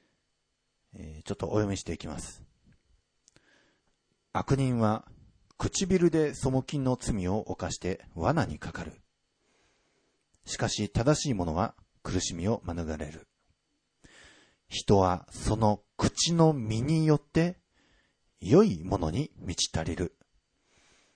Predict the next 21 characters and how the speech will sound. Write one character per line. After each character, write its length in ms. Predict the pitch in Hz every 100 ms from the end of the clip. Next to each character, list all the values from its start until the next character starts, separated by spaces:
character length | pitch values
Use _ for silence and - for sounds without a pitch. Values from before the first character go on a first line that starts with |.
| _ _ _
人 320 | - - 139
の 120 | 127 120
手 120 | 120
の 160 | 104
働 340 | 92 - 90 87
き 120 | -
は 260 | 82 85 -
そ 240 | - - 156
の 80 |
人 240 | 190 - 87
に 160 | 82
報 320 | 76 90 - 202
い 140 | 95
を 180 | 90 - -
与 280 | - 85
え 40 | 73
る。 160 | 71 - _ _ _ _ _ _ _ _ - - - - _ _
愚 200 | 120 131
か 120 | 131
者 200 | 117 107
は 240 | 104 101